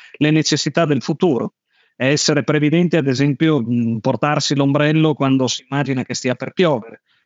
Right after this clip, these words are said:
Ovviamente per quello che interessa a noi qui è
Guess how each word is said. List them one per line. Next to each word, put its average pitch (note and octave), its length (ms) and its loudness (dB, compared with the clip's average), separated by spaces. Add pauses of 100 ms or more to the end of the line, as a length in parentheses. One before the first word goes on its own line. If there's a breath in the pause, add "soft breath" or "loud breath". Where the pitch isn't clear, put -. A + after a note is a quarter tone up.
Ovviamente C#3 460 2
per B2+ 140 -2
quello B2+ 220 0
che - 80 -2
interessa C3+ 480 0
a - 20 2
noi D3+ 180 2
qui D3+ 380 2
è C3 260 0